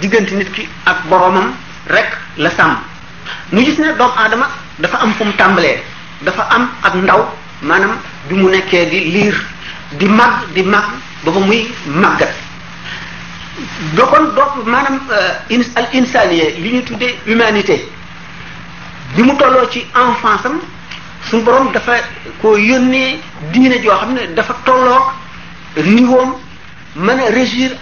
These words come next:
ni muy dundee ngir jaarale ko ci yoon. Jooju diine moo tolloog le judaïsme, diine yahut yi. Ñu dem ba humanité àgg ci adolescence am, xelam gën a màgg tuuti,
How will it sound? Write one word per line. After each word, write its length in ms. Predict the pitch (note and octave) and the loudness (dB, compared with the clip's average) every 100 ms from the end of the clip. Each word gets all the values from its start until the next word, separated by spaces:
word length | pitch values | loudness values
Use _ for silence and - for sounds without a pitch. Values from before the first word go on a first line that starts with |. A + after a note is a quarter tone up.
| - | -2
ni 120 | G3+ | 2
muy 220 | B3 B3 G3+ | 4 4 2
dundee 380 | B3 B3+ C4+ D#4 - - - | 4 4 4 -2 -8 -18 -12
ngir 240 | E3 F#3 G3+ | -4 -4 0
jaarale 340 | G3+ A3+ G3 G3 | 0 2 2 0
ko 80 | |
ci 160 | F#3 G#3 | -2 0
yoon. 240 | B3+ C4+ C#4 - - - C#3+ | 2 2 -2 -10 -18 -12 -2
Jooju 240 | G#3+ G3+ | 0 0
diine 220 | G3+ B3 A#3+ | -2 0 0
moo 120 | F3+ F#3 - | 2 0 2
tolloog 360 | G#3+ A3 B3 - - - | 2 4 2 2 -8 -6
le 140 | D3 E3 | 0 0
judaïsme, 600 | A#3 A3+ G3+ G3 F#3 F3+ D3+ | 2 4 4 2 -4 -8 -6
diine 500 | G3+ A3+ G#3+ A#3+ D#4 - - - - D#3+ | -2 0 0 0 -2 -6 -16 -18 -12 0
yahut 360 | E3 E3+ D#3 | 2 2 0
yi. 100 | D3 - - - - - - - - - - - | -2 -6 -10 -14 -18 -18 -18 -16 -16 -18 -18 -2
Ñu 160 | E3 A3+ | 2 4
dem 200 | C4 D#4 D#4+ G3 E3 | 4 2 -2 -6 0
ba 260 | A#3 C4+ - - - - - - - - - - | 0 0 -6 -18 -20 -20 -20 -20 -20 -20 -18 -6
humanité 420 | A#3 B3 C4+ C4 C#4 - | 0 2 2 0 -2 0
àgg 240 | G3 B3 | -2 -2
ci 120 | - - | -6 -2
adolescence 560 | A3+ C4 C#4+ - G#3+ | 2 4 2 -2 -6
am, 80 | C#3+ G#2+ - - - - - - - - - - - - - - - - - - - - - - | -6 -10 -16 -18 -18 -18 -18 -18 -18 -18 -18 -18 -18 -18 -18 -18 -18 -16 -16 -16 -16 -16 -16 -6
xelam 480 | - - B3 D4 A#3+ | 0 4 4 2 0
gën 140 | E3+ B3 | 2 2
a 40 | |
màgg 280 | B3+ C4 A#3+ | 2 0 -2
tuuti, 240 | B3+ D3+ | -6 -8